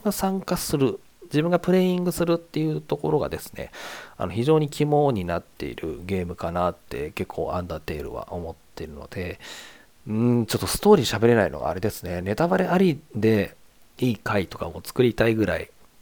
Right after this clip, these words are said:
あの、ストーリーについてはですね、お話したいんですけど、やっぱりネタバレをなるべくしないでやるべきゲームかなと思うので、ぜひ、あの、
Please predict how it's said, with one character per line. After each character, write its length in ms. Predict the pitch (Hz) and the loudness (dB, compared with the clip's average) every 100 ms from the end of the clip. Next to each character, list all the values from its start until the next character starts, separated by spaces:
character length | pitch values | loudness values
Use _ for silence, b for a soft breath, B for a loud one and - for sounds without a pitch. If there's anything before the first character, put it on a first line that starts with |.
| - _ - - - | -20 _ -20 -12 0
あ 140 | 98 | 0
の、 260 | 92 90 98 | 2 0 -2
ス 80 | - | 0
ト 160 | 113 | 0
ー 20 | |
リ 80 | 87 | 0
ー 20 | 82 | -4
に 100 | 85 | -10
つ 160 | - | -10
い 60 | 87 | -8
て 100 | 73 | -8
は 100 | - | -8
で 120 | 87 | -8
す 100 | - | -10
ね、 80 | - | -10
お 60 | 90 | -8
話 220 | 104 107 | -6 -4
し 40 | |
た 100 | - | -2
い 40 | 156 | 0
ん 20 | |
で 60 | 143 | 0
す 80 | |
け 80 | - | 6
ど、 160 | 165 156 B B B B | 8 8 B B B B
や 80 | |
っ 20 | 175 | 2
ぱ 80 | |
り 160 | 185 - - | 2 0 -4
ネ 120 | 107 | -2
タ 160 | 131 | 2
バ 120 | 127 131 | 2 4
レ 380 | 131 135 131 | 2 2 0
を 360 | 135 135 151 170 | -2 -2 -4 -4
な 120 | 139 | -2
る 80 | 156 | 2
べ 60 | 165 | 0
く 80 | - | -2
し 100 | 180 | -2
な 100 | 190 | 2
い 80 | |
で 200 | 117 90 - | 2 0 0
や 100 | 98 | -2
る 80 | |
べ 120 | 101 101 | 0 -4
き 160 | - | -2
ゲ 80 | 107 | -2
ー 20 | |
ム 80 | 95 | -2
か 140 | - 92 | -4 -4
な 180 | 92 90 | -4 -4
と 140 | 101 | -6
思 180 | 92 113 | -4 -4
う 40 | |
の 120 | - - | -6 -2
で、 260 | 131 117 - | 2 2 0
ぜ 120 | 156 | -4
ひ、 220 | 151 90 | -2 -4
あ 100 | 78 | -4
の、 600 | 90 80 82 73 - - | -4 -6 -8 -10 -12 -16